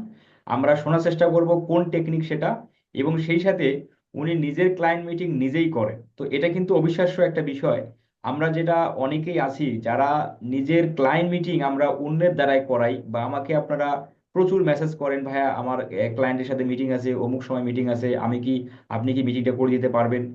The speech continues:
তো এই ধরনের যে ভদ্রলোকগুলো আছে, এরা কিন্তু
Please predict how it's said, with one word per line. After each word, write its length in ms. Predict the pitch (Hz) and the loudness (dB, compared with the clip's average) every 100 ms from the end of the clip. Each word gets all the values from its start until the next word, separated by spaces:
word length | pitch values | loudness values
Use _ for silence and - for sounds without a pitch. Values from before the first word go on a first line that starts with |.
| - _ - | -16 _ -8
তো 40 | |
এই 300 | 143 170 180 | -2 6 6
ধরনের 400 | 180 185 190 196 | 6 4 4 4
যে 100 | 185 | 4
ভদ্রলোকগুলো 640 | 156 139 135 156 143 135 127 | 2 0 2 2 2 2 2
আছে, 280 | 107 107 117 | 0 -2 -8
এরা 220 | 113 143 | -4 -2
কিন্তু 260 | 165 180 | -2 -4